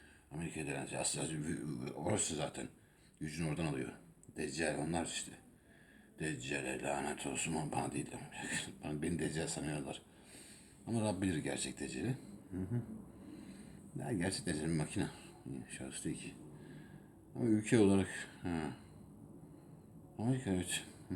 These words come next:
Amerika, Amerika. Lanet olsun Amerika, lanet olsun. Sana lanet olsun kapitalist. Kapitalisti lanetle, Amerikan'ı lanetle, Amerikancıyı da lanetle.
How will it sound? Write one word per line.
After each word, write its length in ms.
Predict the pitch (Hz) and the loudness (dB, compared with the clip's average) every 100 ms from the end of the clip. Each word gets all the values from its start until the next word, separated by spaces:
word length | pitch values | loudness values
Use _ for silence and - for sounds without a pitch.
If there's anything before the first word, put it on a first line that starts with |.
| 90 - - - - - - - - 113 | -6 -10 -10 -12 -10 -10 -10 -10 -4 4
Amerika, 500 | 123 123 131 - 76 | 8 8 6 4 4
Amerika. 500 | 98 98 95 92 90 - - - - - - - - - - - - 107 | 6 8 8 6 2 -2 -6 -12 -14 -16 -16 -16 -16 -16 -14 -14 -8 0
Lanet 380 | 107 95 87 | 4 4 4
olsun 500 | 85 78 - 64 58 50 69 | 2 2 2 0 -2 -4 -2
Amerika, 400 | 67 65 - - - - - | 0 0 -4 -8 -6 -6 -6
lanet 440 | 71 67 65 - | -2 -2 -2 -4
olsun. 300 | - - - - - - - - - - - | -8 -8 -8 -10 -14 -18 -20 -18 -18 -18 -16
Sana 400 | - 73 71 67 | -8 -4 -2 -2
lanet 600 | 69 73 71 76 90 - - | 0 2 2 2 0 -2 -4
olsun 340 | - - - - 131 - | -2 -2 -2 -4 -6 -6
kapitalist. 960 | 131 - - - - - - - - - - - - | -8 -8 -12 -10 -4 -2 -2 -2 -4 -8 -20 -20 -14
Kapitalisti 600 | - 87 - 80 73 - | -8 -8 -4 -4 -2 -2
lanetle, 440 | 71 65 64 - 67 | -2 -2 -2 -6 -8
Amerikan'ı 560 | - 78 76 69 71 | -4 -4 -4 -4 -2
lanetle, 540 | 69 62 64 - - - - - - - - - | 0 0 -2 -6 -8 -8 -14 -20 -20 -20 -20 -6
Amerikancıyı 720 | 87 87 80 82 78 78 82 | 0 0 2 0 2 2 2
da 60 | 71 | 0
lanetle. 720 | 62 62 - - - - | 0 -2 -4 -8 -8 -6